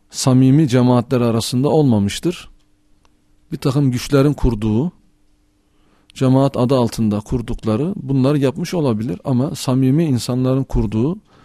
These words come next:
cemaatler böyle birbirini öldürmemişlerdir. Ama Çin taraftarları ile Sovyet taraftarları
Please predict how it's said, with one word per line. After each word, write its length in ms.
cemaatler 760
böyle 380
birbirini 320
öldürmemişlerdir. 1040
Ama 200
Çin 220
taraftarları 760
ile 180
Sovyet 400
taraftarları 800